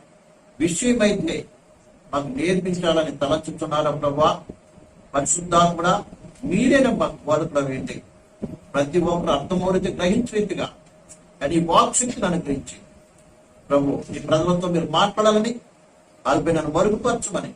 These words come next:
ఈ వాక్యం ప్రత్యక్షపరచమని యేసు నామములో అడుగుచున్నాము తండ్రి, ఆమేన్. హల్లెలూయా, హల్లెలూయా. ఇక్కడ రెండు గుంపుల ప్రజలు మనం చూస్తున్నాం కదండి. రెండు గుంపుల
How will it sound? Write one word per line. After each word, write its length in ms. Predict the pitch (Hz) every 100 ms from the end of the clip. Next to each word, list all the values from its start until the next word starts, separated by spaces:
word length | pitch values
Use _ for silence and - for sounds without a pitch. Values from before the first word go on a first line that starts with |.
| -
ఈ 60 | 123
వాక్యం 360 | 135 143 - 139
ప్రత్యక్షపరచమని 1160 | 139 139 - 110 - - 104 101 - - - - - - -
యేసు 380 | 165 208 214 214
నామములో 500 | 165 151 156 156 151
అడుగుచున్నాము 680 | 147 143 139 135 135 139 139
తండ్రి, 560 | 117 110 120 123 - - - -
ఆమేన్. 580 | 104 117 117 117 120 - - - - - - - 120
హల్లెలూయా, 600 | 147 160 175 180 - - - - 165 - - 170 - - 135
హల్లెలూయా. 680 | 175 190 196 208 202 - 170 175 202 202 - - - - -
ఇక్కడ 580 | 220 285 208 160 170 - - _ -
రెండు 380 | 180 240 277 294
గుంపుల 460 | - 208 196 208
ప్రజలు 420 | 180 175 170 196
మనం 280 | 202 175 165 -
చూస్తున్నాం 420 | 156 151 135 113 - -
కదండి. 500 | 143 175 220 - 180 - - _ _ - -
రెండు 260 | 165 202 208
గుంపుల 560 | 175 175 175 208 -